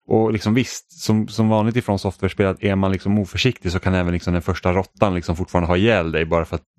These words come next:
du klantar dig. Men det är liksom så att det gör ju att spelet är mycket mer behagligt att utforska och sånt. Så det är liksom passa på att göra. Och sen så möter man något jäkla äckel. Så man bara så här, "Hmm,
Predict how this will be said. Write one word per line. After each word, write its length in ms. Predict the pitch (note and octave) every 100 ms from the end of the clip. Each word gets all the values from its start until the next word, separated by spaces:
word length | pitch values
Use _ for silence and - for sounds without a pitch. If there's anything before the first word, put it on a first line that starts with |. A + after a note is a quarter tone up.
| -
du 100 | G2
klantar 520 | - G#2 E2 - G#2
dig. 140 | E2+
Men 160 | F#2+ G2
det 60 |
är 60 | G2+
liksom 180 | F#2 F#2
så 80 | F2+
att 120 | E2+ - - - -
det 140 | C#3
gör 120 | C3
ju 60 | G2+
att 80 | G2+
spelet 240 | A2+ G2+
är 40 | F#2+
mycket 180 | F#2+
mer 100 | F#2+
behagligt 600 | F2+ F2+ D3 B2 G2 G2 -
att 180 | G2 -
utforska 480 | A#2 - G#3 -
och 80 | F#2
sånt. 200 | E2 F2
Så 60 | G#2+
det 120 | A#2
är 100 | C3
liksom 200 | B2 A2
passa 200 | G2+ F2
på 120 | -
att 60 | G2+
göra. 260 | F#2+ G2
Och 80 | A#2
sen 140 | A#2+ A#2+
så 80 | A#2 -
möter 340 | A#2+ G2 -
man 120 | F#2 F2
något 140 | F2
jäkla 240 | E2+ -
äckel. 320 | - - - F2+
Så 100 | F#2+
man 160 | G#2
bara 80 | F#2+
så 80 | F2
här, 80 | F2
"Hmm, 260 | C#3 G#2